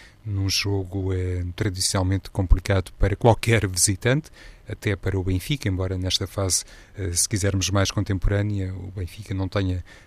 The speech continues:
deparado, eh, com tantos, eh, problemas, eh, face a um passado um bocadinho mais, eh, remoto,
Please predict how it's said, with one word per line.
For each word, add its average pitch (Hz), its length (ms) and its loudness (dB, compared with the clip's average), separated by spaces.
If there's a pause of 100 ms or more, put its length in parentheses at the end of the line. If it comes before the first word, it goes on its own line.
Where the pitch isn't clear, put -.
deparado, 92 680 2
eh, 90 440 -4 (360)
com 98 220 0
tantos, - 580 0
eh, 92 160 -6
problemas, 101 680 -2
eh, 95 80 -4
face 101 340 -2
a - 20 -2
um 98 60 -4
passado 98 400 0
um 95 40 -2
bocadinho 98 360 -4
mais, 95 380 -2
eh, 98 160 -4
remoto, 104 520 -2